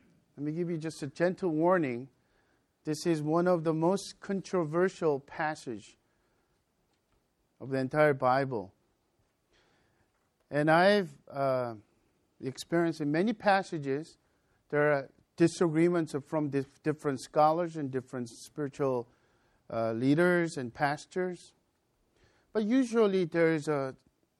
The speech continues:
intellectual calmness is there. Disagree, agree to dig-, disagree a lot of time. Conviction is there, but they don't hold on to it as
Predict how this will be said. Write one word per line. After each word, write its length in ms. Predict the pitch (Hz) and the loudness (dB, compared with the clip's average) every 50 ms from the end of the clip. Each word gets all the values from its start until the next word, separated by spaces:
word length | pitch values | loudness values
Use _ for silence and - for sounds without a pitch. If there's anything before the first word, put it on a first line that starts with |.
| _ _ _ _ _ _ _ _ _ _ _ _ - | _ _ _ _ _ _ _ _ _ _ _ _ -8
intellectual 840 | 151 156 165 156 - 185 180 175 180 175 160 - - - 165 151 147 | -6 -4 -4 -4 -2 0 2 2 2 2 0 -2 -8 -8 -6 -6 -6
calmness 1500 | - - - - 175 165 165 156 139 123 107 101 90 87 85 _ _ _ _ _ - - 127 127 123 117 - - - _ - | -8 -12 -10 -4 0 0 2 2 0 0 -2 -6 -12 -16 -20 _ _ _ _ _ -10 -8 -6 -6 -8 -8 -12 -16 -20 _ -18
is 160 | - 123 117 | -16 -16 -12
there. 320 | - 131 127 113 95 87 _ _ _ _ _ _ _ _ _ - | -6 -4 -4 -4 -6 -10 _ _ _ _ _ _ _ _ _ -8
Disagree, 560 | 165 151 - - 170 151 143 151 170 170 147 | -6 -6 -4 -2 -4 -2 0 2 2 4 4
agree 340 | 135 139 139 139 160 185 185 | 2 0 0 2 0 0 2
to 140 | - 208 | 0 -2
dig-, 360 | 185 165 180 156 156 156 - 143 | -2 -2 -2 -4 -6 -8 -10 -8
disagree 520 | - 147 135 - 151 139 135 139 147 147 | -10 -10 -6 -6 -6 -4 -4 -2 -2 -2
a 80 | 143 135 | -2 -2
lot 260 | 127 127 131 131 127 | -2 -4 -4 -4 -4
of 100 | 120 - | -6 -12
time. 300 | - - 117 117 117 117 _ _ _ _ _ _ _ | -14 -16 -14 -14 -14 -18 _ _ _ _ _ _ _
Conviction 580 | - - 196 208 196 262 233 - - 254 240 240 | -2 2 2 4 4 4 2 2 0 0 2 2
is 180 | 233 214 175 165 | 0 0 -2 0
there, 400 | - 170 156 151 151 160 170 160 - | 2 4 4 4 4 2 0 -2 -2
but 160 | 156 143 139 | -4 -2 0
they 140 | - 143 147 | 0 0 0
don't 200 | 147 147 143 135 | 0 -2 -6 -6
hold 460 | - - - 190 185 190 190 185 165 | -10 -8 -2 0 2 2 2 2 2
on 220 | 165 143 147 143 | 0 0 0 -2
to 120 | 143 - 156 | -6 -6 -4
it 140 | 147 143 139 | -2 -2 -2
as 280 | 135 120 123 - - | -2 -2 -4 -6 -12